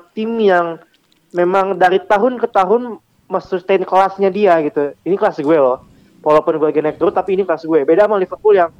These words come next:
ya gue, gue, kita nggak boleh, nggak boleh,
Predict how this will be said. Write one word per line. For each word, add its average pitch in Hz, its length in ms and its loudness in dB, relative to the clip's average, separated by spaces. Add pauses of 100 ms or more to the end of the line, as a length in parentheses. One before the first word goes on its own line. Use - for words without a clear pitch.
(640)
ya 165 160 0
gue, 175 240 4
gue, 208 260 -2
kita 214 220 0 (320)
nggak 156 160 -2
boleh, 165 320 2
nggak 160 180 -2
boleh, 160 320 2